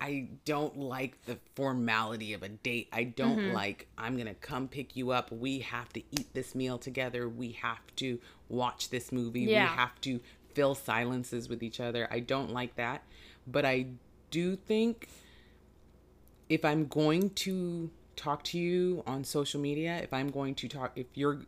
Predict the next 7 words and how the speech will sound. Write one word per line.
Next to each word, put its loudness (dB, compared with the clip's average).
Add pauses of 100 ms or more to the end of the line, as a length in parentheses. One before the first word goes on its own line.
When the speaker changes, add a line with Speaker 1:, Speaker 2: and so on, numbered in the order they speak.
(760)
Speaker 1:
ask -8
me 0
for -6
my -2
phone -4
number. -6 (180)
Speaker 2:
Yeah. -4